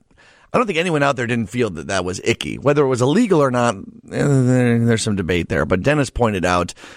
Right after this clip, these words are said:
that most schools have a program where students are to volunteer for community service. Um,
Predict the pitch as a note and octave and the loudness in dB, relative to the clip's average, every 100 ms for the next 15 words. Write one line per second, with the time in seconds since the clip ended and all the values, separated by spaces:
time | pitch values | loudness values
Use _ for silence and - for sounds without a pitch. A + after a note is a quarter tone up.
0 | - - G#2+ A#2+ G3 - C3+ A#2+ G#2+ A2 | -10 -2 2 4 2 0 0 2 2 0
1 | F#2+ A2 G#2+ G2+ G#2+ G2 E2+ F#2+ - A2 | 0 0 0 0 0 0 0 -2 0 2
2 | G#2+ - - G2 F#2+ G2 G#2 E2+ G#2+ G2 | 2 0 2 2 2 0 2 2 2 2
3 | G2+ A2 G#2 F2 G#2+ A2 A2 E2+ - D3 | 2 0 -2 0 2 4 2 0 0 2
4 | D3+ G2+ F2+ G#2 - - - - _ _ | 0 0 -6 -6 -8 -12 -20 -20 _ _
5 | - G#2 F2 D#2 D2 | 0 2 4 0 -2